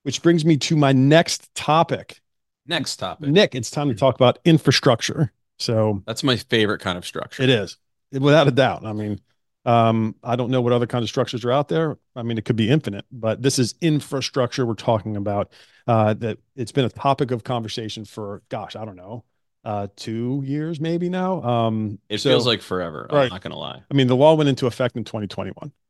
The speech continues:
Speaker 2: Yeah.
Speaker 1: Um, and there's a lot of moving parts to, to this law as well. Uh, and I'm just gonna bring up some of the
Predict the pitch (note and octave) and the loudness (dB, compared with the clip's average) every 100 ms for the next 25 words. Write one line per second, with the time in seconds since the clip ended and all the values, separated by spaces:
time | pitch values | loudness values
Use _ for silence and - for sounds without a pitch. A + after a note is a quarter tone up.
0 | _ G3 - - _ A#2 A2 A2 G#2+ G#2+ | _ -8 -8 -10 _ -6 -4 -6 -6 -8
1 | - _ A#2 A#2 G#2 A2 A#2 B2+ B2+ B2+ | -12 _ -12 -10 -8 -4 0 2 4 2
2 | B2 A2+ - A#2 - G2+ F#2+ F#2 - G#2+ | 2 0 2 2 2 -6 -8 -16 -2 0
3 | G2+ B2+ - - _ C3 A#2+ C3+ C3 G2 | 4 2 2 -8 _ -6 -2 0 0 -2
4 | G2+ G#2+ C#3+ D#3+ _ _ _ _ _ _ | -6 -2 -2 -4 _ _ _ _ _ _
5 | _ _ C3 B2 B2 D#3 - D#3 C3 C#3+ | _ _ 0 2 4 2 2 0 0 0
6 | C3+ - - - C#3+ C#3+ B2 A#2 A2 | 0 -4 -6 -2 -2 -2 -2 -2 -4